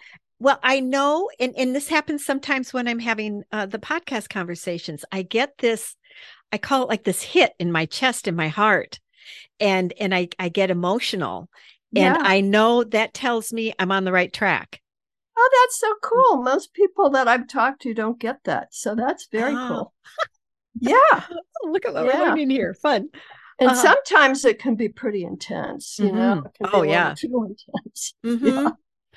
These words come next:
Speaker 1: I know.
Speaker 2: Yeah.
Speaker 1: Sometimes I can't speak for a while. I, I'm just like, I,
Speaker 2: Yes.
Speaker 1: like, "Wow." I, I said, "Excuse me, you know, I'm getting really emotional here." So there's something here we need to, we need to focus on.
Speaker 2: Yeah, I know when I was writing the elephant book, um, especially years ago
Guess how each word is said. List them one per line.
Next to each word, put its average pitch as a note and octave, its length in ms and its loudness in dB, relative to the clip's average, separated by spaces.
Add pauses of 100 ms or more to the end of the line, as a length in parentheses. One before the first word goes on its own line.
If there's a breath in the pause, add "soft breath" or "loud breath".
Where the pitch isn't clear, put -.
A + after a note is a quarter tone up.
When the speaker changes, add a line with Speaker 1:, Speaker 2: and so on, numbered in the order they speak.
(140 loud breath)
Speaker 1:
I A3 100 4
know. C#4 180 6
Speaker 2:
Yeah. A#4 120 4
Speaker 1:
Sometimes C#4+ 380 4
I A3 100 2
can't G#3+ 320 -6
speak A#3+ 340 -4
for - 140 -6
a D#3+ 80 0
while. C3 240 -2
I, E3 240 -4
I'm E3 160 -8
just E3+ 160 -6
like, C4+ 140 -2
I, F4+ 140 0
Speaker 2:
Yes. G#3+ 120 -4
Speaker 1:
like, D#3+ 220 -4
"Wow." F3 260 2
I, E3+ 120 -4
I D#3+ 160 -8
said, E3+ 200 -10
"Excuse F3 380 -6
me, - 100 -14
you E3 80 -6
know, D3 140 -6
I'm D3+ 160 -8
getting D3+ 240 -8
really D#3 180 -6
emotional D3 480 -8
here." C#3+ 220 -10
So C#3 240 -8 (340 loud breath)
there's D#3+ 160 -8
something F3+ 380 -8
here D#3+ 200 -8
we D3 140 -10
need D3 220 -10
to, C3+ 260 -8 (140)
we E3 100 -8
need D3+ 200 -8
to - 40 -18
focus D3 420 -8
on. A#2 280 -10 (400 loud breath)
Speaker 2:
Yeah, A3+ 200 -4
I B3 180 2
know B3+ 220 2
when A#3+ 200 0
I G3+ 140 -4
was G#3 300 -8
writing G#3 360 -4
the F#3+ 200 -6
elephant G#3 500 -6
book, F3 260 -8 (800)
um, F#3 320 0
especially D#4 640 2
years G3 400 -4
ago - 500 -6